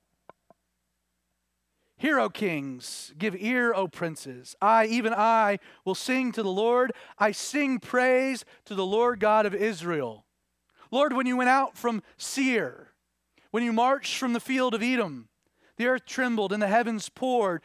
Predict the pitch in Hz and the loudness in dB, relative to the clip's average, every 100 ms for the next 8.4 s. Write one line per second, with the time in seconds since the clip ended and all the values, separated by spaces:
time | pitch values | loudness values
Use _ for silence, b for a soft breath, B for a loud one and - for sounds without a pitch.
0 | B B B - - 254 254 254 214 233 | B B B -10 -4 2 4 2 0 0
1 | 247 - 240 - 240 185 190 233 240 220 | 0 -2 -6 -4 -4 -2 0 2 2 0
2 | 196 233 262 233 160 156 254 247 - 240 | 2 2 2 -2 -6 0 0 -2 -6 -8
3 | 247 233 226 233 226 208 B B B B | -4 -2 0 2 2 0 B B B B
4 | _ _ - 220 247 - 233 247 226 190 | _ _ -2 0 0 0 2 4 4 2
5 | 156 127 113 _ _ _ _ _ _ - | 2 0 -6 _ _ _ _ _ _ -8
6 | 185 233 226 214 220 233 202 208 202 202 | -4 -2 0 0 2 2 2 2 2 0
7 | 196 175 160 190 196 196 220 185 165 202 | -2 -2 0 0 0 0 -2 -2 0 2
8 | 220 170 185 - | 0 -4 -6 -8